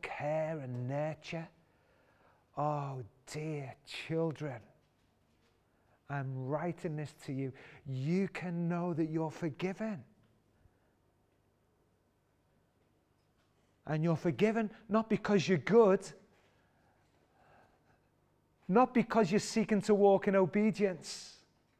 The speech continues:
not because you're walking in the light, not because you're doing good works with each other.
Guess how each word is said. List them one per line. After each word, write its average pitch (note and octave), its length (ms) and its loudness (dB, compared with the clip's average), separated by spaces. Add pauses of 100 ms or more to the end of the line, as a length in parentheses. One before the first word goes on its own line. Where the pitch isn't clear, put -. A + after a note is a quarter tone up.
(2250)
not C4 300 4
because A#3+ 440 4 (280)
you're A3 160 6
walking A3 480 10
in G3+ 120 4
the G3+ 80 6
light, G3+ 360 6 (160)
not C4+ 240 6
because B3+ 320 6
you're A#3 80 6
doing A#3 280 4
good A3 200 8
works A3 420 4
with A3 120 2
each G3+ 240 0
other. F#3+ 320 4